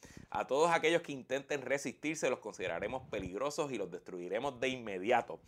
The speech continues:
incluyendo cualquier puesto de control en nuestro camino y cualquier aviación que veamos sobre nuestras cabezas.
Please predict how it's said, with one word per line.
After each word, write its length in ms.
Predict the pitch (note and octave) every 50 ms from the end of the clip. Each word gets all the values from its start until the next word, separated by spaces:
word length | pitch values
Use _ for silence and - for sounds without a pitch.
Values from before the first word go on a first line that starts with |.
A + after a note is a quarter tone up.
| - - - _ _
incluyendo 880 | - A#2+ A#2+ A#2+ - - - A#2 A2+ A2 B2+ C#3+ D#3+ F3+ F3+ F3+ F3 -
cualquier 520 | C3 A2+ A2 G2 - - B2 C3 C#3 -
puesto 460 | - A#2 B2+ C#3 D#3+ D#3+ - F#3+ D#3
de 100 | C#3+ C3
control 440 | A2 A2 G2+ F#2+ - G#2 A2 B2+ C3+
en 140 | C3+ A#2+ G#2
nuestro 440 | G2+ G#2+ B2 B2 - - C3+ C3+ -
camino 560 | - F#2+ E2+ E2 F2 F2 E2+ E2 D2 C#2 - _ - - - - -
y 120 | - G#2 F#2
cualquier 460 | - G2 F#2+ F2 - - A#2 B2 C3+
aviación 600 | C3 C3 B2+ A#2+ G#2+ G2 - - D3 D#3+ E3 D#3+
que 100 | - G#2+
veamos 400 | G2 F2+ F2 F#2 G#2+ A#2+ B2+ -
sobre 220 | - G2 F2+ E2+
nuestras 320 | E2 E2+ E2 - - D#2+ -
cabezas. 480 | - - C#2 C2+ D#2 E2 - - D2